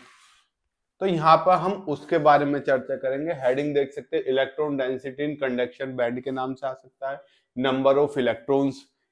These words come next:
in conduction band आ सकता है, या concentration of electrons in conduction band आ सकता है। ये आपको पता है, नीचे है हमारा ये वैलेंस बैंड है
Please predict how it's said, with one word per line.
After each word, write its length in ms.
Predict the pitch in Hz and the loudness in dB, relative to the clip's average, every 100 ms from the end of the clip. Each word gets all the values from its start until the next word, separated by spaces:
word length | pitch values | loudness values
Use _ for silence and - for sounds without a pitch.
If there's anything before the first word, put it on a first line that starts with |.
| _ _ | _ _
in 160 | 135 139 | -4 -2
conduction 540 | 135 127 127 - 139 135 | 0 0 0 0 0 2
band 220 | 139 135 | 2 2
आ 60 | 127 | 0
सकता 380 | - 131 - 123 | -2 -8 -4 -4
है, 160 | 151 - _ - - | -4 -12 _ -10 0
या 120 | 180 180 | 0 2
concentration 800 | 156 131 147 143 143 139 147 147 | 0 0 -4 -2 0 0 -2 -4
of 160 | 147 - | -4 -4
electrons 560 | 131 123 - 143 165 160 147 | 0 0 -2 -4 -4 -4 -4
in 180 | 147 156 | -4 -2
conduction 500 | 135 120 117 - 139 131 | -2 -4 -6 -6 -2 0
band 220 | 113 107 | -2 -2
आ 80 | 104 | -6
सकता 440 | - - - 98 | -8 -18 -14 -10
है। 100 | 90 _ _ - | -12 _ _ -6
ये 120 | 139 | 2
आपको 440 | 165 156 151 - 175 | 6 6 4 -2 -2
पता 300 | 165 156 151 | 0 0 0
है, 140 | 156 175 175 _ - | -2 -6 -10 _ -10
नीचे 360 | 131 143 - 170 | -4 -4 -2 0
है 220 | 160 165 | 2 2
हमारा 340 | 151 151 151 | 2 2 0
ये 160 | 160 160 | 0 -2
वैलेंस 520 | 123 123 127 135 131 135 | -2 -2 -2 -4 -8 -10
बैंड 300 | 139 143 135 | -8 -6 -8
है 180 | 160 | -12